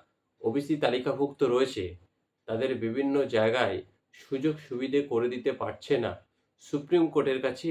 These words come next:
এটা খুব একটা গুরুত্বপূর্ণ নয়। দশ দিনের ব্যবধানে দুটি নির্দেশের কথা আপনাদের স্মরণ করিয়ে দিলাম। আপনারা একবার চিন্তা ভাবনা করুন, ভারতের বিচারালয়,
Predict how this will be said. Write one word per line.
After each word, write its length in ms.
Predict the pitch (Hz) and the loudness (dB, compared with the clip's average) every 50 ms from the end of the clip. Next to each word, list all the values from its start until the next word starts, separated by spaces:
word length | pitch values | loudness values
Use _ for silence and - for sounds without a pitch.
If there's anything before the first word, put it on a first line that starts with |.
| 139 | 0
এটা 180 | 120 120 - 135 | 0 0 -2 -4
খুব 200 | 131 - - 123 123 | -4 -4 -10 -6 -6
একটা 220 | 123 123 - - 120 | -6 -4 -2 -2 -2
গুরুত্বপূর্ণ 680 | 110 110 120 123 123 - - 117 113 123 120 120 120 120 113 | -2 -2 -4 -4 -4 -6 -12 -10 -6 -4 -2 0 0 0 2
নয়। 340 | 107 110 117 120 113 - - - _ _ _ _ _ _ _ _ _ _ | 4 4 4 4 4 2 0 -6 _ _ _ _ _ _ _ _ _ _
দশ 280 | - 101 98 123 127 135 131 131 | -14 0 2 4 4 4 2 2
দিনের 260 | 143 143 151 151 135 | 4 6 6 6 6
ব্যবধানে 520 | 123 117 113 127 139 131 131 139 147 151 156 - - _ _ _ _ _ _ _ | 4 2 4 2 2 -2 -2 0 2 2 2 0 -4 _ _ _ _ _ _ _
দুটি 240 | 107 117 123 120 143 | -4 -4 -2 -2 -2
নির্দেশের 540 | 127 120 120 110 110 - 147 143 147 165 160 147 | 0 0 -2 -2 -2 -4 -4 -2 -2 -2 -2 0
কথা 180 | 139 131 - 120 | 0 0 0 0
আপনাদের 360 | 110 - 123 110 107 117 113 | -2 -2 -4 0 0 -2 -2
স্মরণ 480 | - - - - 117 110 107 110 120 123 | -2 -12 -10 -4 -4 -2 -2 -2 -2 -2
করিয়ে 300 | 123 - 117 113 117 113 | -2 -2 -2 0 0 0
দিলাম। 300 | 104 107 104 110 123 156 220 - _ _ _ _ _ _ _ _ | -2 -2 -2 0 0 0 -2 -6 _ _ _ _ _ _ _ _
আপনারা 360 | - 110 110 - 135 139 135 143 | -10 -10 -8 -2 0 0 2 2
একবার 260 | 143 131 110 135 131 | 2 2 0 -4 -4
চিন্তা 280 | - - 127 123 117 143 139 | -4 -6 -6 -2 0 0 0
ভাবনা 320 | 113 113 117 117 120 117 | 0 -2 -4 -2 -2 -2
করুন, 340 | 113 - 107 107 117 139 175 - - _ _ _ _ _ _ _ _ | 0 0 0 2 2 2 0 -2 -6 _ _ _ _ _ _ _ _
ভারতের 640 | 98 92 - - 107 113 120 123 - 143 143 143 143 147 151 _ _ _ _ _ _ _ _ 98 | -20 -20 -14 -6 -2 -2 -2 0 4 6 6 6 6 2 -2 _ _ _ _ _ _ _ _ -18
বিচারালয়, 880 | 92 95 113 120 113 - 143 139 139 131 123 117 117 117 120 135 160 | -14 -8 -8 -8 -2 0 2 2 2 2 2 2 2 2 2 2 2